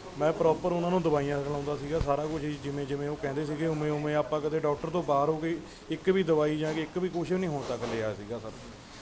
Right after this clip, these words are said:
ਸਰ, ਸਾਡੀ ਡਿਲੀਵਰੀ ਹੋਈ ਹੈ ਜੀ, ਮਤਲਬ, ਅਹ,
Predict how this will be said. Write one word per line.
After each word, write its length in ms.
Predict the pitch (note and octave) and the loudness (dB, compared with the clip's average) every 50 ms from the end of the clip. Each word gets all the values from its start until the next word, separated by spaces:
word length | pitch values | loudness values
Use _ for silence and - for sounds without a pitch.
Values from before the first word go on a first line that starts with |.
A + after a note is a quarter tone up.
| - - - - | -16 -16 -10 -4
ਸਰ, 140 | - D#3 D#3 | -2 0 2
ਸਾਡੀ 260 | D3 E3+ E3+ E3 F3+ | 2 2 2 2 2
ਡਿਲੀਵਰੀ 400 | F3 D#3 D#3 D3+ D#3 D3+ E3 G3+ | 0 2 2 2 2 2 2 2
ਹੋਈ 240 | G3 D#3+ D#3+ D#3+ D#3+ | 2 2 4 4 4
ਹੈ 80 | D#3+ D#3+ | 4 4
ਜੀ, 120 | D#3 E3+ | 4 2
ਮਤਲਬ, 600 | E3 D#3+ D#3 D3+ D#3+ D#3 D#3 D3+ D#3 D3+ E3 F3 - - - - - - - - - - D3+ | 2 2 0 2 2 2 4 4 4 2 2 0 -2 -6 -10 -12 -12 -12 -12 -12 -10 -4 -2
ਅਹ, 460 | D3+ D3 D3 D3 C#3+ C#3 C#3 C#3 - | 0 2 2 2 2 4 6 6 4